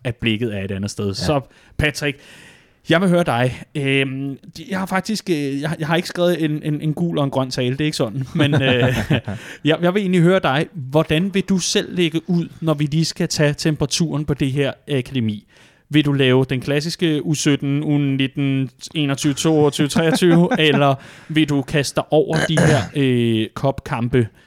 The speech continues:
Speaker 1: øh, fra start?
Speaker 2: Øhm.
Speaker 1: Det synes jeg selv, du skulle have lov til at vælge i dag.
Speaker 2: Jamen, altså, jeg synes, at det er værd at nævne, øh, bare lige,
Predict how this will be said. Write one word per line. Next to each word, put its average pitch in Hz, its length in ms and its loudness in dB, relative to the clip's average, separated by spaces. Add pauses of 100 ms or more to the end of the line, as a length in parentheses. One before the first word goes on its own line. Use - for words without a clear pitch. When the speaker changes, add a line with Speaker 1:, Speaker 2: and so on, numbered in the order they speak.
(160)
Speaker 1:
øh, 104 320 0
fra 190 140 2
start? 175 340 0
Speaker 2:
Øhm. - 80 -10
Speaker 1:
Det 156 220 2
synes 160 240 0
jeg 151 100 2
selv, - 200 -2
du 135 60 -4
skulle 123 180 0
have 113 40 2
lov 104 120 2
til 123 100 -2
at 117 60 2
vælge 104 200 -2
i 110 40 -2
dag. 98 240 -8 (120)
Speaker 2:
Jamen, 95 140 -4
altså, 104 180 2
jeg 107 120 6
synes, 127 440 2
at 104 340 4
det 110 100 4
er 101 60 4
værd 107 200 4
at 110 80 4
nævne, 98 540 2
øh, 95 220 0
bare 95 220 0
lige, 101 380 2